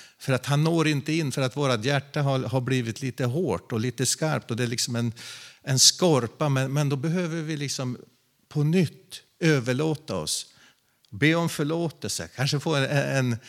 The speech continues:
en, ett förnyat hjärta. Att Gud får arbeta med våra hjärtan igen i början av det här året.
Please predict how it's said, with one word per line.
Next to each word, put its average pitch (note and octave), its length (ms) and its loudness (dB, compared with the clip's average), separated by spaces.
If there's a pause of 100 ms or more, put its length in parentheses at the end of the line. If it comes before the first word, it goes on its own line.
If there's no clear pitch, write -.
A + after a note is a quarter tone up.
(140)
en, C#3 220 2
ett C#3+ 140 2
förnyat D#3 640 0
hjärta. D3 580 -4 (1160)
Att G#2 140 -2
Gud D3 340 4
får D3 260 -2
arbeta D3+ 680 -2
med C3+ 180 -2
våra C3+ 260 -2
hjärtan C#3+ 500 -4
igen G2 340 -6 (280)
i B2 140 -2
början C3+ 580 2
av A#2 180 -4
det A#2 80 -6
här A#2+ 180 -6
året. A#2+ 580 -10